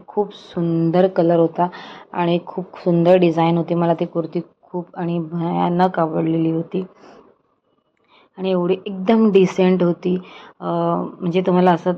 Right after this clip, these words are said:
दिसायला ते लाईट कलर दिसत असेल, पण खूप डिसेंट होती आणि खूप सुंदर होती. So मी इथे आल्यावरती बघितली की व्यवस्थित त्यांना होईल नाही होईल, तिथे मी बघूनच घेतलेली, पण घरी आल्यावरती पण एकदा मी चेक केली. तर खूप सुंदर कलर असा होता त्याचा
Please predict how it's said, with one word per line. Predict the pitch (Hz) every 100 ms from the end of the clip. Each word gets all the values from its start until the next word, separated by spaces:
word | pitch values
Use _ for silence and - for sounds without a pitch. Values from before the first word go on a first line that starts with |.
| -
दिसायला | 170 175 165 175 170 175
ते | 180
लाईट | 175 165 165 -
कलर | 170
दिसत | 170 165 175
असेल, | 180 175 180 185 - - - -
पण | 180 180 180
खूप | - 214 185
डिसेंट | 175 175 - 180 185
होती | 170 175 175
आणि | 165 165 -
खूप | 185
सुंदर | 180 - 170 170 170 185
होती. | 165 165 180 190 - - - - _ 185
So |
मी | 175 175
इथे | 165
आल्यावरती | 180 170 165 170 170
बघितली | 170 170 156 170 165 175
की | 165 175 180
व्यवस्थित | 180 180 175 165 175
त्यांना | 175 175
होईल | 175 175 170 170
नाही | 175 165 170
होईल, | 180
तिथे | 175 170
मी | 196
बघूनच | 190 175 175 202 190
घेतलेली, | 190 180 170 170 214 - - - - -
पण | 180
घरी | 170 170
आल्यावरती | 180 170 170 170 175
पण | 175
एकदा | 165 156
मी | 165 170
चेक | - 170 -
केली. | - 160 170 185 - - - _
तर | 180 180
खूप | 190 185
सुंदर | - 180 170 180
कलर | 185 180 165 165
असा | 160 165
होता | 165 170
त्याचा | 170 160 -